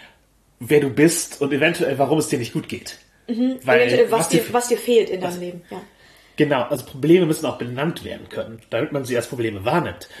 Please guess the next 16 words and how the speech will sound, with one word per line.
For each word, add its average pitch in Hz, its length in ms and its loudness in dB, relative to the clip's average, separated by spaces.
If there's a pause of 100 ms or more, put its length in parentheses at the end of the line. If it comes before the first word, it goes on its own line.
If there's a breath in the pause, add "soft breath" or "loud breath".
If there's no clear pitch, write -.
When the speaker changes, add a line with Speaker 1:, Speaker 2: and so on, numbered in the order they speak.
(220 loud breath)
Speaker 1:
Zum 147 160 -2
Beispiel 151 380 2
gab 120 280 -2
es - 500 0
Inhaltswarnung 131 920 0
für - 180 -4
die 127 80 -2
nächsten 120 800 -4 (320 loud breath)
dreißig 123 260 -2
Sekunden 147 640 -2 (120)
sexuelle 123 420 -4
Gewalt. 135 400 2 (180 loud breath)
Es - 160 -8
gab 143 240 2
den 139 160 2
Begriff 123 600 2